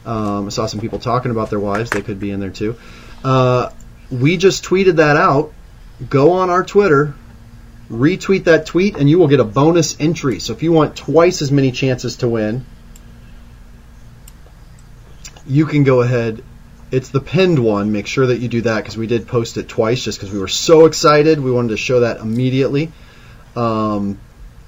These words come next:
go spread the word. Get a few more people in the chat room. Get, uh,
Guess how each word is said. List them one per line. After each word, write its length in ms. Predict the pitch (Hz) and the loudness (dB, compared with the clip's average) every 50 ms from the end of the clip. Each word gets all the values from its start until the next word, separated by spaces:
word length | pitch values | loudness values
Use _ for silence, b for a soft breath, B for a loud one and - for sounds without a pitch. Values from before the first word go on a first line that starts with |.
| - - - - - - - | -20 -20 -20 -20 -20 -20 -4
go 400 | - 139 139 156 180 185 202 185 160 - | 0 4 4 6 6 4 2 0 -4 -12
spread 360 | - - - - - 247 - | -16 -16 0 4 4 6 6
the 100 | 226 190 | 6 4
word. 280 | 170 185 214 202 165 | 4 6 4 4 4
Get 120 | 131 139 139 | 2 0 0
a 40 | 143 | 0
few 180 | - - 175 | -2 -4 -2
more 160 | 180 180 175 | 0 0 0
people 280 | 170 - 190 165 - 170 | 0 -2 -6 -2 0 0
in 80 | 156 147 | 2 2
the 40 | |
chat 300 | 135 - - 156 160 143 | 0 2 4 4 4 2
room. 220 | 143 135 117 107 110 | 0 -2 -2 -4 -2
Get, 260 | 117 143 143 - - | -2 -2 -2 0 0
uh, 320 | 147 143 139 135 127 127 | 2 2 4 4 2 0